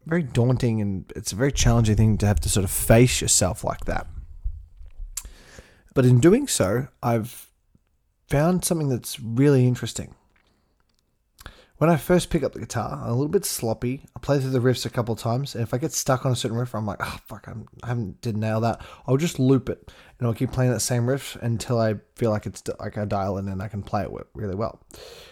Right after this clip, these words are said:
Then I'll move on, I'll play the rest of the song, or I might play another song, whatever. And I'll keep doing that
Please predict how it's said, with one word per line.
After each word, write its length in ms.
Then 100
I'll 80
move 220
on, 260
I'll 80
play 160
the 80
rest 220
of 80
the 40
song, 340
or 120
I 60
might 180
play 140
another 240
song, 220
whatever. 280
And 100
I'll 140
keep 180
doing 160
that 180